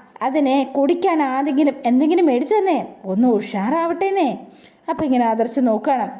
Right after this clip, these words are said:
അതെ, എനിക്കൊരു കരിക്ക് വാങ്ങിച്ചു തന്നാൽ മതി, വേറൊന്നും വേണ്ട എന്ന് പറഞ്ഞു. അപ്പം ആദർശ് ഇങ്ങനെ ഒന്ന് നോക്കി, അയ്യോ, നിങ്ങൾ ഈ കുന്തം വിഴുങ്ങിയ പോലെ ഇരിക്കാതെ വണ്ടി എടുക്കേണ്ട മനുഷ്യ,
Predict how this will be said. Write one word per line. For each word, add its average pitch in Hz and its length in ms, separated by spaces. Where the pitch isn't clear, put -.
അതെ, 220 380
എനിക്കൊരു 294 480
കരിക്ക് 196 360
വാങ്ങിച്ചു 262 300
തന്നാൽ 269 220
മതി, 254 340
വേറൊന്നും 277 440
വേണ്ട 247 240
എന്ന് 220 160
പറഞ്ഞു. 190 300
അപ്പം 427 220
ആദർശ് 277 300
ഇങ്ങനെ 254 180
ഒന്ന് 240 200
നോക്കി, 226 340
അയ്യോ, 269 760
നിങ്ങൾ 302 420
ഈ 254 140
കുന്തം 247 460
വിഴുങ്ങിയ 262 240
പോലെ 262 220
ഇരിക്കാതെ 262 380
വണ്ടി 214 400
എടുക്കേണ്ട 330 280
മനുഷ്യ, 294 380